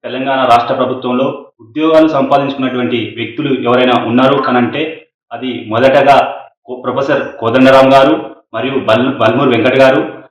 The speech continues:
ఆయనతో పాటు తీన్మార్ మల్లన్న. ప్రత్యేకంగా చెప్పాలంటే, తీన్మార్ మల్లన్న జీవో ఫార్టీ సిక్స్ బాధితులని యూనుస్కు పిలిపించుకొని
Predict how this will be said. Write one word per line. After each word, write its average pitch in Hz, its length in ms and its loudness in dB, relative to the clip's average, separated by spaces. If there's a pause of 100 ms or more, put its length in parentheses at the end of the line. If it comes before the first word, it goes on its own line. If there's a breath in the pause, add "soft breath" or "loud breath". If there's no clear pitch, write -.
(180)
ఆయనతో - 280 -4
పాటు - 500 2
తీన్మార్ 165 380 6
మల్లన్న. 131 320 4
ప్రత్యేకంగా 156 960 2 (180)
చెప్పాలంటే, 139 380 0
తీన్మార్ 156 420 4
మల్లన్న 143 580 4
జీవో 165 280 6
ఫార్టీ 147 180 4
సిక్స్ - 200 -8
బాధితులని 123 720 2 (320)
యూనుస్కు 320 680 0
పిలిపించుకొని 135 720 -2